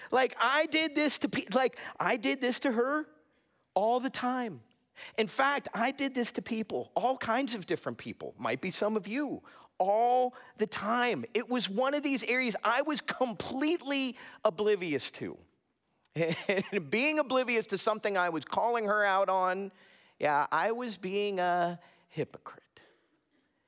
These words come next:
Nobody likes a hypocrite, right? I mean, it, look, it, let's be honest. It doesn't matter. It doesn't matter the age that you are, the stage of life that you are, the culture that you're from, the color of your skin. It doesn't matter if you're a Christian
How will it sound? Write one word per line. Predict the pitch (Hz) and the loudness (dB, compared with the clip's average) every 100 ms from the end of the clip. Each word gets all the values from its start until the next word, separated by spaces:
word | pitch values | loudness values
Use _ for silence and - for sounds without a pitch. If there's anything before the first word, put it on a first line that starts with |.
| _ - | _ -4
Nobody | 170 240 269 247 208 190 | 2 4 4 4 4 4
likes | 175 - 151 | 4 2 -2
a | |
hypocrite, | 127 - - - - _ _ _ _ | -4 -6 -10 -16 -18 _ _ _ _
right? | 156 226 262 - - _ _ _ _ _ _ _ _ | -2 0 -2 -10 -20 _ _ _ _ _ _ _ _
I | 190 | 0
mean, | 214 208 | 2 4
it, | 208 202 | 4 4
look, | 196 147 | 4 4
it, | 156 - 160 151 | 2 2 2 2
let's | 180 175 | 2 2
be | - 160 | 2 4
honest. | 127 104 - | 2 0 -2
It | 170 | 0
doesn't | 196 165 170 | 2 2 2
matter. | 160 147 131 127 - - _ - | 2 2 0 -2 -12 -20 _ -2
It | 156 | 2
doesn't | 185 170 160 | 2 2 0
matter | 156 147 135 | 2 2 2
the | 127 123 113 151 | 0 -2 -2 0
age | 185 240 180 | 0 0 -2
that | 233 | -2
you | 208 214 | 0 2
are, | 214 214 | 2 2
the | 143 | -2
stage | - 185 202 196 | -2 0 0 -2
of | 180 | -2
life | 190 180 180 | 0 0 0
that | 185 | -4
you | 170 170 | 0 2
are, | 165 156 | 4 2
the | 131 | 0
culture | - 196 - 190 | 0 0 0 -2
that | 190 - | -2 -2
you're | 156 | -2
from, | - 151 151 147 | 0 2 2 0
the | |
color | - 165 190 190 | -2 0 0 0
of | 151 | -2
your | |
skin. | 151 - 156 - - - | -4 -2 -4 -6 -6 -4
It | 220 | 0
doesn't | 339 277 262 185 | 0 0 -2 0
matter | 214 240 226 202 | 2 2 0 0
if | 180 190 | 0 0
you're | 226 | 0
a | 240 | 0
Christian | 156 - - 254 226 | -2 -4 -2 -2 -2